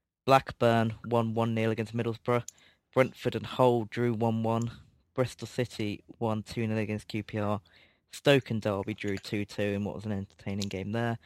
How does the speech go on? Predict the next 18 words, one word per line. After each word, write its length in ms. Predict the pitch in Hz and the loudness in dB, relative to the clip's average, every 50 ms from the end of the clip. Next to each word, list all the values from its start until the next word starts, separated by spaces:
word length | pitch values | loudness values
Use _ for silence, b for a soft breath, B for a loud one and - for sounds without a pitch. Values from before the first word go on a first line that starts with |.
| b b b b b b b b - | b b b b b b b b -6
Swansea 540 | - 139 143 135 135 120 120 127 127 131 123 - - - _ _ _ _ _ _ _ _ _ _ _ _ - | 0 2 2 2 2 2 4 4 4 4 4 0 -6 -18 _ _ _ _ _ _ _ _ _ _ _ _ -6
with 180 | - 131 120 | -2 -2 0
a 60 | 123 120 | 0 -2
three 320 | - - - 135 131 123 | -2 -2 0 2 2 2
two 220 | - - 131 123 | 2 0 0 2
win 160 | 113 123 117 113 | 2 2 4 2
over 180 | 113 104 110 | 2 0 -2
Preston. 800 | - - - - 139 135 127 - - - - 127 123 127 123 - | -8 -6 2 4 4 4 4 2 -4 0 2 2 2 2 0 -2
Most 280 | - 117 120 117 - - | -2 -2 -2 -2 -2 -2
goal, 220 | 120 117 113 110 117 - _ _ _ _ _ | 0 0 0 -2 -6 -14 _ _ _ _ _
goals 260 | - 120 117 117 110 120 | 0 0 0 0 0 -2
in 80 | 113 | -2
a 60 | 110 | -2
game 240 | 107 120 117 117 113 | 2 2 2 2 0
this 140 | 110 107 - | -2 -4 -4
weekend 340 | 113 107 107 - 110 110 101 | -4 -4 -4 -4 -6 -6 -4
came 280 | - 107 107 104 104 | -4 -4 -4 -4 -4
there. 320 | 101 120 123 131 127 131 | -2 0 0 0 0 -2